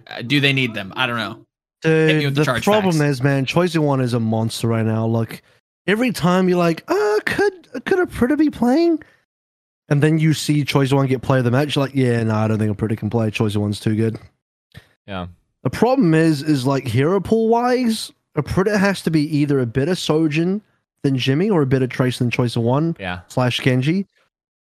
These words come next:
Speaker 2: And the truth is, he probably just isn't.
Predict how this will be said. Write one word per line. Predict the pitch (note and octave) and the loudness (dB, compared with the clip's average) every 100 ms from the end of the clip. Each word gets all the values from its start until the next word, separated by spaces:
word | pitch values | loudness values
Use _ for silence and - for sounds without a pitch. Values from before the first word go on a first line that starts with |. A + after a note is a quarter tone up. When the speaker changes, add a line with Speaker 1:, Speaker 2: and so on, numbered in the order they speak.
| - | -4
Speaker 2:
And | C#3+ | -2
the | C#3+ | 0
truth | - B3+ G3+ | 0 0 2
is, | G#3+ F3 C#3 - _ | 2 2 -4 -14 _
he | D3+ E3 | -4 -4
probably | - - A3 A#3+ F#3+ | -2 -2 -2 0 0
just | C#3 B2 | 0 0
isn't. | C#3 C#3+ D3+ | -2 -2 -6